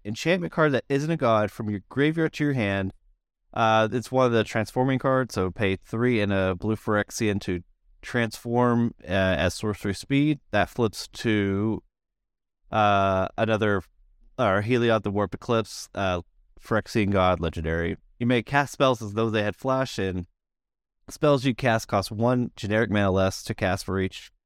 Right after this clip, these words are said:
card your opponents have drawn this turn. I feel like for Nick, I wanted to include this card. I, I think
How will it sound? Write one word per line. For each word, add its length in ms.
card 220
your 100
opponents 280
have 180
drawn 220
this 160
turn. 180
I 100
feel 140
like 320
for 220
Nick, 380
I 100
wanted 440
to 180
include 280
this 100
card. 380
I, 360
I 100
think 120